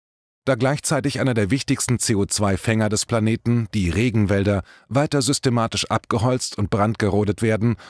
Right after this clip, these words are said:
um eine Fläche etwa in der Größe Deutschlands per anno, wirkt sich dieser dreißigprozentige C-O-zwei-Zuwachs noch deutlich ungünstiger auf die Atmosphäre aus, als die Steigerung um etwa ein Drittel anzeigt. Und ein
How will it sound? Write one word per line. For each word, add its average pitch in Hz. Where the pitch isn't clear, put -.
um 120
eine 113
Fläche 143
etwa 110
in 104
der 95
Größe 104
Deutschlands 98
per -
anno, 101
wirkt 139
sich 151
dieser 131
dreißigprozentige 110
C-O-zwei-Zuwachs 101
noch 135
deutlich 131
ungünstiger 107
auf 98
die 117
Atmosphäre 107
aus, 107
als 113
die 110
Steigerung 107
um 117
etwa -
ein 101
Drittel -
anzeigt. -
Und 135
ein 117